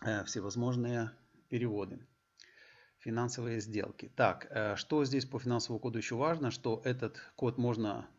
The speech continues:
этот пароль можно создать и позже. Поэтому, если вы сейчас не готовы, можете позже сделать. Но если вы его введете сейчас и забудете, его восстановить тоже возможно. Но займет это до пяти рабочих дней. Здесь написано. Итак, после этого нажимаем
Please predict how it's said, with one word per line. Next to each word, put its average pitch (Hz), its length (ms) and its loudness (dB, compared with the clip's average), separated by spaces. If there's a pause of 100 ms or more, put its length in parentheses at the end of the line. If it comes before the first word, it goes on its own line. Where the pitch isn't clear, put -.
этот 110 380 -2
пароль 127 260 8
можно 110 260 2
создать 107 460 0
и 123 80 -4
позже. 113 500 0 (500)
Поэтому, 113 220 2
если 113 140 0
вы 110 80 0
сейчас - 320 0
не 110 80 2
готовы, 104 300 0
можете 98 340 -6
позже 123 300 0
сделать. 170 500 -2
Но 110 260 0
если 113 320 0
вы 113 200 2
его 101 400 0 (340)
введете 113 360 4
сейчас 107 420 0
и 107 40 0
забудете, 135 520 -2
его 117 200 4
восстановить 143 480 2
тоже 120 260 6
возможно. 95 440 -2
Но 180 240 2
займет 123 420 2
это 123 300 2
до 113 180 2
пяти 117 300 0
рабочих 104 480 2
дней. - 240 -2 (240)
Здесь - 260 -6
написано. - 420 -6 (560)
Итак, 131 320 2
после 202 220 0
этого 165 140 2
нажимаем 107 560 2